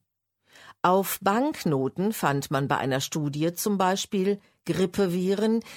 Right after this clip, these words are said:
die nach drei Tagen noch in der Lage waren,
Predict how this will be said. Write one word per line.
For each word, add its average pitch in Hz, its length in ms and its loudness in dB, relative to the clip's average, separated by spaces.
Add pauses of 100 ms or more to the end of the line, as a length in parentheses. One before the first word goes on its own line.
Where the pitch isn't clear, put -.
(220)
die 208 120 0
nach 185 240 0
drei 202 400 2
Tagen 196 680 0 (100)
noch 156 220 -2
in 165 160 -2
der 156 140 2
Lage 135 400 0
waren, 127 420 0